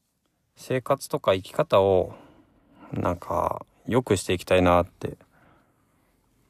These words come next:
思うんですが、どうしたら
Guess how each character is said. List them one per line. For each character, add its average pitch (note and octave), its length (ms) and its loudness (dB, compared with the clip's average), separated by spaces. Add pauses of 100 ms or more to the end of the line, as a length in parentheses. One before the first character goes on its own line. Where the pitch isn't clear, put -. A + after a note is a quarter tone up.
(300)
思 G2+ 220 4
う - 20 4
ん E2+ 60 2
で F2 100 -6
す - 120 -6
が、 F2+ 240 2 (4000)
ど C#3+ 140 -2
う B2 60 0
し - 80 -8
た E2+ 140 -6
ら - 180 -8